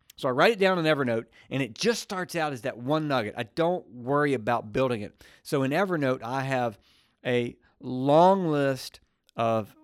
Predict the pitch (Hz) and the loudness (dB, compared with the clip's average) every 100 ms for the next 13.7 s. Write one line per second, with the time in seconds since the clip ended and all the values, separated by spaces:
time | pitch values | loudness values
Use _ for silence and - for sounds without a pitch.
0 | - 160 - - 135 123 127 147 156 139 | -18 -16 -16 -14 -8 -4 2 2 2 -2
1 | - 123 113 - - 156 151 135 110 101 | -6 -6 -6 -6 -2 -2 0 -2 -4 -8
2 | - 135 143 139 135 127 120 123 127 113 | -8 -8 -8 -8 -8 -8 -8 -4 -4 -4
3 | 107 101 _ _ _ _ - 120 135 127 | -8 -8 _ _ _ _ -16 -6 0 0
4 | 98 - _ _ _ _ _ _ _ _ | 0 -10 _ _ _ _ _ _ _ _
5 | 131 131 127 - _ _ _ 139 220 214 | -4 -2 -4 -8 _ _ _ -2 0 2
6 | 160 143 156 151 120 98 165 160 151 127 | 0 0 0 0 -2 -4 0 2 2 -2
7 | 113 107 85 - _ - - _ _ _ | -4 -8 -12 -18 _ -20 -20 _ _ _
8 | 123 113 - 170 233 135 165 185 196 156 | -6 -6 -4 -2 -4 -2 2 2 2 0
9 | 127 113 110 107 113 117 143 202 190 151 | -2 -4 -6 -6 -8 -6 -2 2 4 2
10 | 143 - 131 131 131 123 101 101 113 135 | -2 -8 -6 -4 -2 -2 -4 -2 0 0
11 | 143 - - 131 113 - 170 180 180 165 | -2 -6 -8 -4 -4 0 2 4 2 -2
12 | - _ _ _ _ _ - 117 120 139 | -10 _ _ _ _ _ -8 -4 -2 -4
13 | 117 - 151 156 160 165 156 | -6 -2 0 0 0 -4 -6